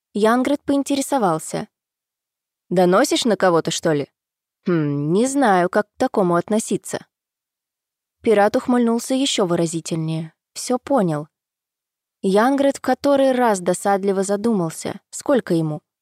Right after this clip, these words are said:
У чёрного пса был сын шестнадцати лет.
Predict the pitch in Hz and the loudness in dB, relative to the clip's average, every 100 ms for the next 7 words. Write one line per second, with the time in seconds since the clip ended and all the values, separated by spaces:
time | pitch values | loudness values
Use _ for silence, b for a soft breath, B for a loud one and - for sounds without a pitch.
0 | _ _ _ _ 208 202 220 214 208 208 | _ _ _ _ -4 0 2 2 2 0
1 | - - 254 240 277 - - 214 170 175 | -2 0 0 2 0 -2 -4 -2 -2 -4
2 | - 196 - 240 254 214 160 | -2 -4 -4 -6 -2 -2 -2